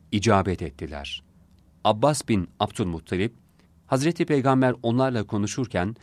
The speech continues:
yanlarından geçti. Hazreti Peygamber'in sesini tanıdı ve, "Ey kardeşimin oğlu,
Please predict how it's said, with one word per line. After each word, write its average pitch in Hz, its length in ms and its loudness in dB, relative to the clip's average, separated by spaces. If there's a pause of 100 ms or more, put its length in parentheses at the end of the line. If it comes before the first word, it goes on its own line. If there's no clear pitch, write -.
(200)
yanlarından 110 760 2
geçti. 80 440 -10 (480)
Hazreti 135 400 2
Peygamber'in 110 560 4
sesini 107 500 -2
tanıdı 98 360 -2
ve, 92 160 0 (680)
"Ey 127 320 6
kardeşimin 110 680 2
oğlu, 76 340 -4